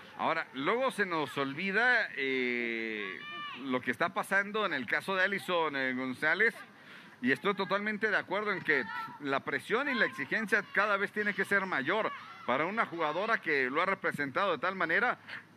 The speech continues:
pero es que es eso, se, se está presionando a partir de lo que ella misma ha generado,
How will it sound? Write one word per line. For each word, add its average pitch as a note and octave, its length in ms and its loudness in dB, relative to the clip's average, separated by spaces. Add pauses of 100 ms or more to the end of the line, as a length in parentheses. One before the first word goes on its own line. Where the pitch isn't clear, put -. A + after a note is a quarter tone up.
(140)
pero A#2+ 180 2
es F3+ 120 -2
que A#3 100 0
es G#3 140 -2
eso, F#3+ 320 0
se, B2 320 -6
se C#3+ 100 -4
está G3 160 0
presionando G#3 580 -2
a B3+ 40 2
partir F#3+ 460 -4
de B3 100 4
lo E3 180 -2
que D#3 140 0
ella A3+ 180 2
misma A#3 360 -2
ha G3 40 -2
generado, E3+ 600 2